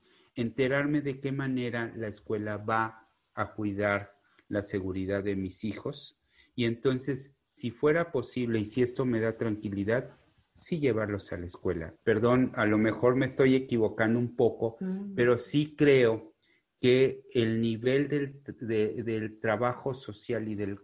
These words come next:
Speaker 1: cu-, encuentro con el otro bajo un verdadero cuidado responsable puede ser una alternativa. Ahora, habrá casos en los que
Speaker 2: <clears throat>
Speaker 1: se pueda decir, "No, no, no, yo prefiero que mi hijo siga en casa porque todavía no,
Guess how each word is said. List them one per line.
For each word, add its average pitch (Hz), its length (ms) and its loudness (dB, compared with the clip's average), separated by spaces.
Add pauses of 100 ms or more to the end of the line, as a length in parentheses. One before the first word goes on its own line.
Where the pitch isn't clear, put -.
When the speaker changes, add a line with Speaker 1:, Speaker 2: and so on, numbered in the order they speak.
Speaker 1:
cu-, - 180 -8
encuentro 131 680 -4
con 113 200 -6
el 110 220 -4
otro 113 340 -2
bajo 110 640 -2
un 127 260 -4
verdadero 113 520 -2
cuidado 104 420 -4
responsable 104 720 -6 (280)
puede 123 160 0
ser 120 220 -4
una 107 220 -4
alternativa. 85 760 -12 (440)
Ahora, 87 340 -6
habrá 110 380 0
casos 135 400 -4
en 117 100 -2
los 107 180 -6
que 101 220 0
Speaker 2:
<clears throat> 101 60 -8
Speaker 1:
se - 160 -18
pueda 120 260 0
decir, 117 320 -4
"No, 113 260 -2
no, 113 200 -2
no, 117 280 -2 (360)
yo 117 300 2
prefiero 135 520 2
que 113 100 -4
mi 107 160 -4
hijo 113 220 -6
siga 117 260 -6
en 110 100 -2
casa 117 380 -4
porque 107 280 -6
todavía 127 800 0
no, 117 480 0